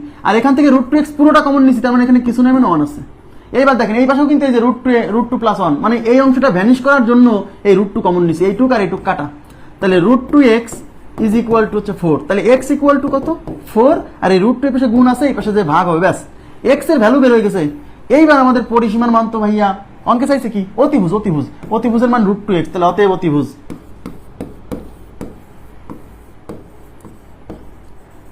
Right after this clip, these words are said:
অতএব অতিভুজ is equal to root two x is equal to root two into x এর মান হচ্ছে four by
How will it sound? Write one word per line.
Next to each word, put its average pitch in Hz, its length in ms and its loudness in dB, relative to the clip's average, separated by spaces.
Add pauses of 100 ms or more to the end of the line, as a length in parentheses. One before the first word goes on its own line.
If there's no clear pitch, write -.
(260)
অতএব 240 280 2
অতিভুজ 240 320 2 (220)
is 208 140 -2
equal 240 260 2 (120)
to 220 80 0 (960)
root 233 180 2 (120)
two 240 100 0 (180)
x - 20 -10 (580)
is 196 140 0
equal 226 300 2
to 226 60 2 (100)
root 240 240 2
two 254 180 0
into 208 220 0 (280)
x - 20 -14 (100)
এর 233 100 0
মান 226 120 0
হচ্ছে 226 140 -6 (100)
four 208 260 2
by 226 100 2